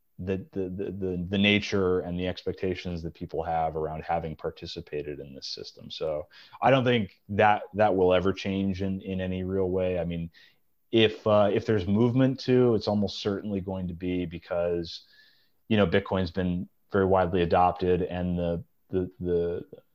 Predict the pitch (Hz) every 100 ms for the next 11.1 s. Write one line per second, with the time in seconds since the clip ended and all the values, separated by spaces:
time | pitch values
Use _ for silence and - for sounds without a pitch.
0 | - _ _ _ _ _ - 101 - 98
1 | 95 - 104 117 101 101 98 92 85 95
2 | 95 92 90 90 90 90 90 87 87 -
3 | 95 87 85 90 82 - 90 82 82 -
4 | 85 82 - _ 85 85 - 82 80 80
5 | - 80 80 82 - _ _ _ - 110
6 | 104 90 101 92 95 90 - - - 98
7 | 90 90 85 - _ _ 98 101 98 -
8 | 95 92 92 92 87 87 85 85 - 85
9 | 85 78 82 76 80 78 80 80 82 73
10 | 80 76 85 - - 76 73 - 78 76